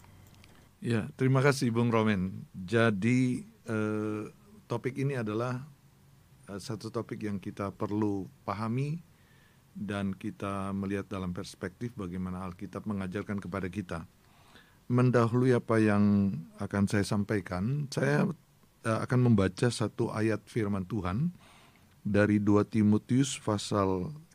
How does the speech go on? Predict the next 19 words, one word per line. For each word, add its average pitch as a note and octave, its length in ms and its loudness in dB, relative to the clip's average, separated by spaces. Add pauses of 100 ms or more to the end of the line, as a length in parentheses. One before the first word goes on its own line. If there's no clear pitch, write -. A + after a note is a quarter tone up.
tiga A2+ 560 0
ayat G#2 300 0
enam A2 160 2
belas. F2+ 400 -4 (840)
Dua A2+ 240 10
Timotius C3+ 560 4
pasal A2 400 0
tiga A2+ 240 2
ayat G2+ 160 0
enam F#2 160 2
belas, F2+ 480 -6 (320)
eh, F#2+ 400 0
demikian G#2 480 2
firman G2 400 2
Tuhan. A#2 400 0 (1500)
"Segala C3+ 560 8
tulisan C#3 560 6
yang A#2 240 6
diilhamkan G#2+ 720 2